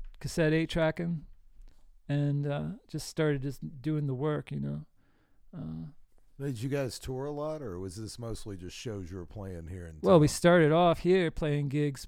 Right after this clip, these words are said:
Speaker 1: but we were lucky because bands like the Olivia Trim Control and then Nutrimook Hotel,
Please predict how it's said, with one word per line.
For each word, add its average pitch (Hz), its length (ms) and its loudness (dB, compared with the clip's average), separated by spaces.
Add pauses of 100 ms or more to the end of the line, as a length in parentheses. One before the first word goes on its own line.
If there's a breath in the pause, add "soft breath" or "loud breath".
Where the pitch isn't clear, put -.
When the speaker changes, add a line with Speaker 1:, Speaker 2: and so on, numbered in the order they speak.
Speaker 1:
but 147 300 0 (1080)
we 160 140 4
were 151 100 8
lucky 156 360 4
because 147 500 -2 (380)
bands 147 480 4
like 135 240 2
the 143 120 2
Olivia 143 280 2
Trim 139 240 0
Control 139 680 2
and 143 160 4
then 139 240 6
Nutrimook 139 360 2
Hotel, 135 600 2